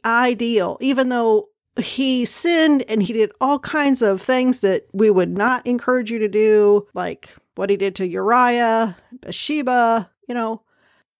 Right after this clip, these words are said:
And here you have Jews under the oppression, the occupation of the king of Persia. And the king of Persia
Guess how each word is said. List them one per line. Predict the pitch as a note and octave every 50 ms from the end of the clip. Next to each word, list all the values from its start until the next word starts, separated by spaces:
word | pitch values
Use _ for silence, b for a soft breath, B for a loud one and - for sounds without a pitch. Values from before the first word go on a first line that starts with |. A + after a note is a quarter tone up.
| _ _ -
And | B3+ A#3
here | A3 C4+ D#4+ F4+
you | F4+ E4 E4+ D4
have | B3 - C#4+ D4+ D4+ C#4 G#3+ C#3 - - - - _
Jews | - - - D4+ D#4+ D4+ A#3+ F#3 - - - - - - _
under | - A#3+ C#4+ E4+ F4 F4 F#4 E4 D4+ D4+ D#4 C#4+ _ -
the | A#3 A3 A3+ G3 E3 - _
oppression, | A3+ F#3 - - - - C4+ C#4 C4 - - B3+ B3+ B3 A#3+ A#3 -
the | - G3+ G#3 G3+
occupation | - G#3+ A#3 - - C4+ B3+ - - A3 A#3 A3+ - - G#3+ F#3+ F3 F3+ F3+ F3+ - _ _
of | A3 A3+ A3 G3 G3
the | - G3
king | G3 - - B3 B3 A#3+
of | A#3+ A3
Persia. | - - B3 A#3 G#3 F#3+ C#3+ C3+ - G2 - - _ _ _ _ _ _ _ _ _ _ _ _ _ _ _ _ _ -
And | G#3+ G#3+ A3 A3 A3 G#3+
the | A3
king | G#3 - - - - D4+ F4+ F#4
of | F4 E4 - -
Persia | - - C#4 C4 C4 A#3 G#3+ G3 C#3 C3 - - -